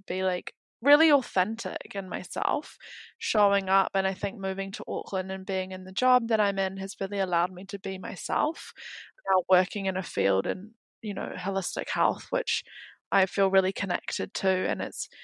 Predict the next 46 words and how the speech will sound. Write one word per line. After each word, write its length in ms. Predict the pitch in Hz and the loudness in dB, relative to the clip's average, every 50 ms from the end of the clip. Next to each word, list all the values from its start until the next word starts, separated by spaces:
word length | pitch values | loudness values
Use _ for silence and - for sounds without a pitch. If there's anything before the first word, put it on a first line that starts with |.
| - - _ _ _ _ | -20 -20 _ _ _ _
brought 200 | - 214 214 190 | 0 2 2 2
me 160 | 196 208 208 208 | 4 2 0 0
to 300 | - - 208 196 - 202 | 0 2 2 2 2 2
amazing 480 | 196 190 185 190 190 185 190 196 185 | 2 2 2 2 2 -2 -4 -6 -8
people, 540 | - - 196 202 - 202 226 269 302 277 - _ _ | -8 -10 -10 -8 -4 -2 -2 0 -2 -2 -6 _ _
which 300 | - 202 208 - - - | -4 -2 -2 0 0 0
then 200 | 202 208 202 196 | 2 4 2 4
has 180 | 190 196 196 - | 2 -2 -6 -4
helped 300 | - 202 233 - - - | -2 -2 -2 -2 -2 -2
my 200 | 208 196 190 190 | 0 2 2 2
environment. 480 | 185 185 190 190 185 180 185 - - - | 2 4 4 4 4 2 0 -6 -8 -2
So 120 | - 202 | 0 2
I 100 | 196 196 | 2 2
now 200 | 190 196 196 196 | 4 4 4 4
feel 260 | 185 - - 240 247 247 | 6 6 8 10 10 12
like 220 | 233 226 220 - | 10 10 8 6
I'm 120 | 220 202 | 2 0
in 100 | 202 196 | 2 0
a 80 | 196 190 | -2 0
really 240 | 180 185 180 185 180 | 0 -2 -2 -2 -4
great 280 | - - 180 180 - | -2 0 0 0 -2
environment. 540 | 190 190 190 196 202 202 190 180 185 190 - - - - - - - - - - - _ - | -2 0 4 4 6 6 4 2 0 -2 -6 -8 -16 -20 -20 -18 -18 -18 -20 -20 -20 _ -8
I 80 | 220 | -6
mean, 260 | 208 202 202 202 202 - - | -4 -4 -6 -6 -8 -6 -6
if 160 | - 208 - | -6 -2 0
I'd 140 | 220 214 202 | 0 2 4
looked 220 | 220 208 - - - | 2 2 2 2 0
back 160 | 214 - - _ | 0 0 0 _
t-, 140 | - - - - _ _ _ _ _ | -10 -12 -12 -14 _ _ _ _ _
four 180 | 214 208 208 | 0 2 2
years 300 | 208 202 208 208 208 196 | 2 4 6 6 6 6
ago 200 | 208 196 196 196 | 4 2 4 2
and 160 | 190 190 196 196 | 2 0 -2 -2
said 160 | - 202 196 | -2 0 0
I'd 140 | 196 196 196 | 0 0 0
live 140 | 208 190 | -2 -2
in 80 | 196 196 | 0 -2
Auckland, 360 | 196 190 - 214 262 277 294 | -2 -2 -2 -2 0 0 2
I 80 | 240 214 | 0 0
said, 280 | 208 - 196 190 175 _ _ _ - - | 0 -2 -4 -6 -6 _ _ _ -2 0
I 120 | - 190 | 2 4
would 120 | 196 202 196 | 4 4 4
have 120 | 196 190 | 2 2
said, 220 | - - 185 185 | 0 -2 -2 -2
No, 400 | 190 196 190 190 202 202 208 214 | -2 -4 -2 0 0 0 0 0
f-, 120 | 214 - | -2 -4